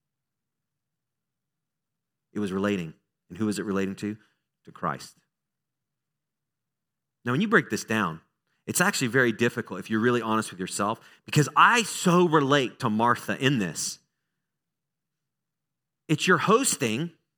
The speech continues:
a whole tribe of people who are probably hungry, who are dirty, and you don't know the state of your house at that moment. And there's all sorts of things to be done.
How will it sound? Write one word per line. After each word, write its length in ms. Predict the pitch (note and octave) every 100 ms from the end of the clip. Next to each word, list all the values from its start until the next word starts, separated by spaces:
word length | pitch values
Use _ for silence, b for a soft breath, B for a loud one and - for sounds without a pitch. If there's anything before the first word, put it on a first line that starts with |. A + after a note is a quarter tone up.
| _ _ _ _ _ _ -
a 100 | D3
whole 320 | D3 A3 G3+
tribe 460 | - - G3+ F#3+ D#3+
of 120 | -
people 440 | G#3+ G#3+ A2+ F#2 _ _ _ _ _ _ _ _ _ _ _ _ _ _ _ _
who 60 | D#3+
are 60 |
probably 380 | D#3 F#3 G#3+ B3+
hungry, 520 | E3+ C#3 A#2+ B2+ C#3+ - _ _ _ _
who 100 | E3+
are 80 | A#3
dirty, 480 | F3+ E3+ C3+ A#2+ F3+ _ _ _ _ _ _ _ _ _ _ _ _ -
and 100 | F3
you 60 |
don't 160 | A#3 A3
know 180 | A3 A3+
the 80 |
state 220 | D#3 G#3+ F#3
of 40 |
your 100 | E3+
house 260 | F#3 E3+ F3
at 80 |
that 200 | F3+ D3
moment. 360 | D#3+ C#3+ A2 G#2 - _ _ _ _ _ _ _ _ _ _ _ _ _ _ _ _ _ _ _ _ _ _ _ _ _ _ _ -
And 100 | E3
there's 120 | A3+
all 180 | F#3+ F3+
sorts 300 | - E3 -
of 80 | -
things 240 | C3 C#3
to 100 | D3+
be 80 | E3+
done. 340 | A3 D4 G3